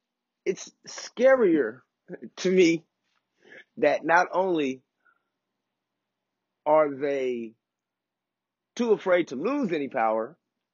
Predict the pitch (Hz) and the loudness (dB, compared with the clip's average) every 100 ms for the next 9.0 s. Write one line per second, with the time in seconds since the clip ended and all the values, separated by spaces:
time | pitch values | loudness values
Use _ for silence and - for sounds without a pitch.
0 | _ _ _ _ _ _ _ _ _ 98 | _ _ _ _ _ _ _ _ _ -2
1 | 110 - - - _ _ _ _ _ _ | 0 0 -4 -20 _ _ _ _ _ _
2 | _ _ _ _ _ _ 107 147 - - | _ _ _ _ _ _ -6 -4 -2 2
3 | 190 196 220 - 180 180 180 143 160 170 | 2 2 0 4 2 2 -4 -4 -4 -2
4 | 170 156 165 170 123 85 - _ _ _ | -6 -6 -2 -2 -2 -6 -18 _ _ _
5 | _ _ _ _ _ - 143 160 143 156 | _ _ _ _ _ -12 -4 -2 -2 0
6 | 175 175 170 165 160 151 143 139 143 120 | 2 4 2 -2 -8 -8 -10 -10 -8 -8
7 | 82 80 _ _ _ _ _ - 170 240 | -12 -18 _ _ _ _ _ -6 0 0
8 | 233 262 240 240 277 247 180 165 165 196 | 0 -6 -4 -2 0 -2 -2 -2 -2 -8